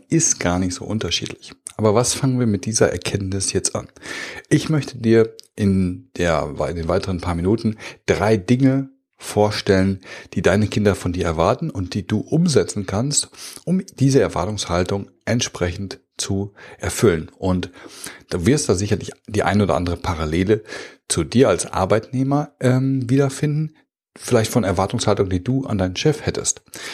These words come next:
Und das Schöne daran ist, dass sich diese Vergleiche oder diese Parallelen wunderbar bei dir einprägen und dir im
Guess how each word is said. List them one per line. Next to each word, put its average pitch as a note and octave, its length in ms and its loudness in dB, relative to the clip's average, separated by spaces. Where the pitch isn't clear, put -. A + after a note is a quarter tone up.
Und F#2+ 400 -2
das F2+ 80 2
Schöne F#3+ 280 4
daran F#2+ 260 0
ist, C3+ 380 -4
dass - 380 0
sich F#2+ 300 -2
diese G#2+ 460 4
Vergleiche G2+ 580 0
oder A2+ 140 2
diese F#2+ 220 0
Parallelen F#2+ 760 -2
wunderbar A2 360 4
bei F#2+ 120 4
dir F2 160 0
einprägen F2 640 -4
und F2+ 400 -8
dir G2+ 360 4
im F#2 380 -2